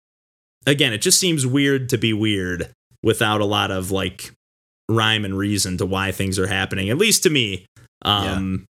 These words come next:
Speaker 1: but it, so I just didn't have a lot of, like, motivation to see those conversations through,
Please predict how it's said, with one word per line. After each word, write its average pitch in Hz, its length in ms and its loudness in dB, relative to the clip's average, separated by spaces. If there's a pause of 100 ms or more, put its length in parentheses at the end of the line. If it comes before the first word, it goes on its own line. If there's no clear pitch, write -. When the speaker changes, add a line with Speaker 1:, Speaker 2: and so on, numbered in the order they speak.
(180)
Speaker 1:
but 110 120 2
it, 95 340 -2
so 117 160 4
I 110 100 0
just 110 180 -2
didn't 107 180 0
have 110 160 0
a 104 40 2
lot 98 180 -2
of, 95 60 -2
like, 95 180 -4 (100)
motivation 104 760 0
to 92 100 0
see 107 320 2
those 101 360 -2
conversations 104 1120 0
through, 98 640 0